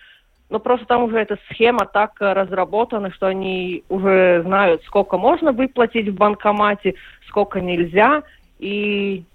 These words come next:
вот они перечисляют эти деньги, этот, э, молодой человек их выплачивает наличными и потом отдаёт,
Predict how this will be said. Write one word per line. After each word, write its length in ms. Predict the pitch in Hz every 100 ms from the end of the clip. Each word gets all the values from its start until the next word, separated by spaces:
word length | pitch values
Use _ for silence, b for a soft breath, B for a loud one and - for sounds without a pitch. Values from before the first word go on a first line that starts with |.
| _ -
вот 240 | 185 185
они 140 | 185
перечисляют 680 | 170 190 180 180 - 302 349
эти 220 | 285 262 220
деньги, 360 | 226 240 226
этот, 360 | 202 196 - 185
э, 280 | 190 180 175
молодой 420 | 180 185 175 190
человек 520 | 185 190 175 190 190 185
их 220 | 170 180
выплачивает 680 | 165 170 185 190 - 175 180
наличными 680 | 180 240 359 - 254 233 - B B
и 80 | 233
потом 520 | 220 - 226 247 226
отдаёт, 640 | - 180 180 170 175 196